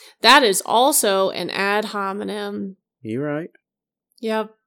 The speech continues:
Speaker 1: An ad hominem is whenever you attack somebody's character instead of what they're saying.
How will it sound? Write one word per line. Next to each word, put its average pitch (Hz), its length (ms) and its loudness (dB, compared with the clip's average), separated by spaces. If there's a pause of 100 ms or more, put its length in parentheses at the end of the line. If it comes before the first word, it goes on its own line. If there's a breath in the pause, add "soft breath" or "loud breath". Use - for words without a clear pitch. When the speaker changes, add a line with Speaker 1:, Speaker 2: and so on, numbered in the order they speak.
(100)
Speaker 1:
An 208 100 -6
ad 214 220 -2
hominem 220 500 -2
is 202 160 -4
whenever 208 320 -4
you 208 340 -4
attack 226 360 -6
somebody's 220 440 -4
character 254 840 -8
instead 202 420 -6
of 196 160 -8
what 202 160 -4
they're 202 160 -4
saying. 208 720 -4